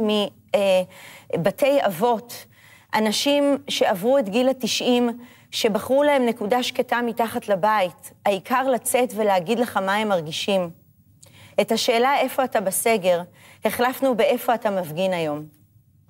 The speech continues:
ההחלטה על הסגר הגיעה רק לאחר שהבנת שאין שום דרך חוקית להגביל הפגנות מלבד סגר, שכמותו לא היה בעולם כולו. צר לי לאכזב אותך,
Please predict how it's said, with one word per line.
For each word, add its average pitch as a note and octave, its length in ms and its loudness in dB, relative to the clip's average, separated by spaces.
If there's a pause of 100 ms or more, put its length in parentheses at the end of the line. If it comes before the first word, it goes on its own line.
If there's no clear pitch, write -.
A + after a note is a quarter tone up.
(1160)
ההחלטה A3 440 2
על D4+ 140 2
הסגר G#3 640 2
הגיעה A3 300 2
רק C4+ 200 -2
לאחר B3 320 0
שהבנת G3+ 680 0
שאין A#3 340 -2
שום C4 460 0
דרך G3 320 0
חוקית G3 380 -6
להגביל F3+ 380 0
הפגנות F#3+ 580 -2
מלבד F3+ 380 0
סגר, G3 480 0 (440)
שכמותו B3 600 0
לא C4 160 2
היה A3 320 2
בעולם A3 560 2
כולו. G3+ 420 0 (1120)
צר A#3 300 2
לי C4 140 2
לאכזב G#3+ 460 0
אותך, F#3 240 -6